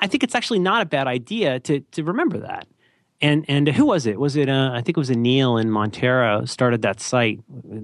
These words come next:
whose name escapes me, but it was basically the notion is, uh, oh God, somebody remind me. But the site is this idea of, "Hey, you know what? Wait a minute before you buy your new gadget. Could you use your old gadget just a little bit longer?" You know,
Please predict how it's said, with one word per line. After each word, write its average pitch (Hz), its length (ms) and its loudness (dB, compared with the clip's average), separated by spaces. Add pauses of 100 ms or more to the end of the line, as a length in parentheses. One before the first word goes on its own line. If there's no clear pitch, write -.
(120)
whose 117 160 -4
name 110 200 0
escapes 110 400 -2
me, 98 140 -2
but 104 260 2
it - 20 4
was 110 280 2 (480)
basically 165 420 4
the 123 100 2
notion 131 360 2
is, 127 320 2
uh, 113 340 2 (220)
oh 117 300 -4
God, 104 220 -10
somebody 135 260 -2
remind 104 360 -2
me. 107 160 -2 (280)
But 175 120 2
the 156 60 2
site 226 240 2
is 208 180 2
this 156 220 -4
idea 170 200 4
of, 156 60 -4
"Hey, 208 160 2
you 180 120 0
know 202 80 2
what? 208 160 2
Wait 214 180 2
a 202 40 0
minute 131 180 0
before 131 280 -6
you 127 120 0
buy 113 140 0
your 110 100 -2
new 101 140 -4
gadget. 95 400 -10
Could 156 160 2
you 208 80 4
use 202 220 2
your 147 100 4
old 110 160 2
gadget 104 320 0
just - 160 -6
a 104 40 0
little 104 200 -2
bit 101 120 -2
longer?" 104 440 -2 (1200)
You 151 140 4
know, 139 240 2